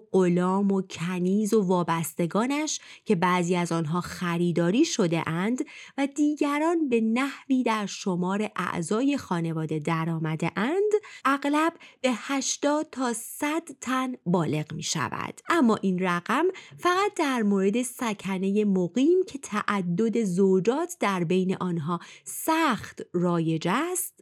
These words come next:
صدق می کند. بعد تعجب می‌کنه و میگه که مثلاً یک کلانتره منطقه‌ای می‌تونه به راحتی از تعداد مرده‌هایی که ثبت می‌شه یا مواد مصرفی توی اون قسمت،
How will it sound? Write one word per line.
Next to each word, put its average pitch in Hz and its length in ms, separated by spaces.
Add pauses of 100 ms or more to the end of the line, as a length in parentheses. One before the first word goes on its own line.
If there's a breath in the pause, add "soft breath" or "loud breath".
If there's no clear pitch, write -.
صدق - 400 (100)
می - 120
کند. - 720 (160)
بعد 466 200
تعجب 285 580
می‌کنه 330 360
و 302 140
میگه 247 320
که 185 400 (320 loud breath)
مثلاً 247 480
یک 262 220
کلانتره 190 960
منطقه‌ای 185 1000 (280 loud breath)
می‌تونه 359 340
به 262 160
راحتی 220 520
از 262 200
تعداد 196 420
مرده‌هایی 190 800
که 202 160
ثبت 170 520
می‌شه 175 340
یا 226 120
مواد 175 440
مصرفی 185 680
توی 269 220
اون 170 340
قسمت، 196 580